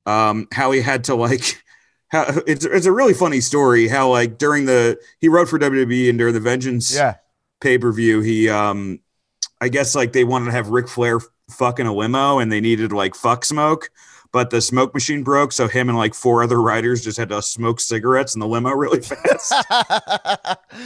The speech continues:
Speaker 2: Yeah, I, I, I, I, uh, I really like Rob. I met him only on your pod, but he's gonna come on here. I think, I think he's coming on next week.
Speaker 1: Oh, great.
Speaker 2: Um,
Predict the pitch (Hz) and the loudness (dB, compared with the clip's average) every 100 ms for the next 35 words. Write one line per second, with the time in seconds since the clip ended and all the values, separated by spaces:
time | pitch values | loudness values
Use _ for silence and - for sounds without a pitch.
0 | 220 180 175 151 160 156 170 160 165 156 | -10 0 2 2 0 0 -2 0 -2 0
1 | 175 180 170 151 139 - 165 233 185 175 | 0 2 0 0 -2 -6 -6 -6 -2 -4
2 | 160 143 131 131 139 160 156 139 147 147 | 0 -2 0 -4 -2 -2 0 -4 -4 -4
3 | 135 123 104 127 127 123 127 123 107 113 | -6 -6 -8 -4 -4 -4 -2 -2 -4 -10
4 | 113 131 123 127 123 113 123 123 120 110 | -10 -10 -8 -6 -6 -8 -10 -10 -12 -14
5 | _ _ _ - 123 135 127 135 151 175 | _ _ _ -12 -10 -10 -8 -8 -8 -10
6 | 160 165 156 135 131 135 - 127 135 - | -10 -6 -6 -6 -8 -10 -10 -10 -10 -14
7 | _ _ _ _ - 147 113 117 143 104 | _ _ _ _ 0 0 2 2 2 0